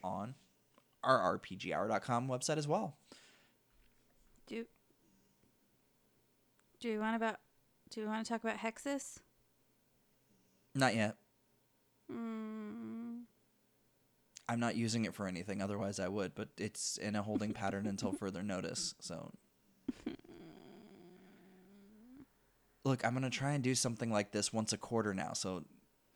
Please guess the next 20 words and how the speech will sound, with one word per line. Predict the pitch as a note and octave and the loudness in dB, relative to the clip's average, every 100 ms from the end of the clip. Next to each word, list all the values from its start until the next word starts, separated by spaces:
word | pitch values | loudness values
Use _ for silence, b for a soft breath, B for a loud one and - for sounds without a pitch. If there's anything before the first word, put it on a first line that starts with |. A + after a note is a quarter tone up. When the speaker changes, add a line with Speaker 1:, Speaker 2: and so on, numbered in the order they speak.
| B B | B B
Speaker 1:
if | A2+ A2 | 0 2
I | |
can | A2 G#2+ | 2 2
get | G#2+ | 2
everything | A2+ A2+ G#2+ | 2 2 2
in | G#2+ | 0
order, | A2+ G#2 | 2 2
you | G2 F#2+ | 2 0
can | G#2 | -2
do | G2+ G2+ | -2 -2
this | G2+ G2 | -2 -2
next | G2 - | -4 -4
quarter. | G2 - - _ _ _ _ - - | -6 -6 -10 _ _ _ _ -20 -6
It's | G#2 - | -2 2
not | A2 | 4
gonna | A#2 | 4
be | G#2+ A2 G2 | 4 2 2
up | G2+ - | 0 -2
for | A#2 | -4
pr-, | - - | -4 -8